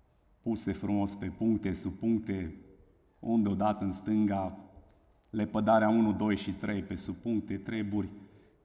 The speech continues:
făcut un pic o treabă cum trebuie, trecut și pe la cult un pic cu el, să-și revină, nu? "Petre, mă iubești." Pentru că Domnul Iisus Hristos știe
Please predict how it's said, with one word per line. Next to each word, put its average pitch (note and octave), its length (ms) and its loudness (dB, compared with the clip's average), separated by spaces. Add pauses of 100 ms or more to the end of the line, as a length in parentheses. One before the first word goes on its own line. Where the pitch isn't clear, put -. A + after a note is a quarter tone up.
(140)
făcut A#2+ 420 0
un G2 140 2
pic G2 220 -2
o F#2+ 60 -4
treabă G2 340 0
cum F2+ 200 -4
trebuie, G2 360 -4
trecut G2+ 280 -6
și G#2 120 -4
pe G2+ 100 -6
la G2 140 -2
cult G#2 300 0
un G2 100 0
pic G2 160 0
cu G2+ 140 -2
el, G#2 240 -2 (680)
să-și G2+ 360 -4
revină, G2 500 4
nu? G#2+ 260 2 (1800)
"Petre, F#2+ 560 -4 (480)
mă G2+ 120 -10
iubești." F2 500 -12 (480)
Pentru G#2+ 240 0
că A2+ 300 0 (320)
Domnul B2+ 400 2
Iisus A2 260 0
Hristos G#2 400 -2
știe F2 480 -4